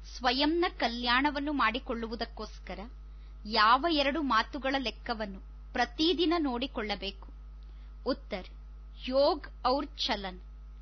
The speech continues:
ಕಾ ಪೋತಾಮಿಲ್ ರೋಜ್ ದೇಖೋ. ಉತ್ತರ, ಯೋಗ ಮತ್ತು ನಡತೆಯ ಲೆಕ್ಕವನ್ನು ಪ್ರತಿದಿನ ನೋಡಿಕೊಳ್ಳಿ.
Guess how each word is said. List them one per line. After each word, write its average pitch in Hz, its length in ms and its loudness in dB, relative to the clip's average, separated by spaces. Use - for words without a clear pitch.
ಕಾ 269 100 6
ಪೋತಾಮಿಲ್ 269 720 0
ರೋಜ್ 247 440 -4
ದೇಖೋ. - 320 -10
ಉತ್ತರ, 190 380 -4
ಯೋಗ 262 380 4
ಮತ್ತು 330 380 0
ನಡತೆಯ 269 540 2
ಲೆಕ್ಕವನ್ನು 220 640 -4
ಪ್ರತಿದಿನ 294 640 2
ನೋಡಿಕೊಳ್ಳಿ. 214 640 -4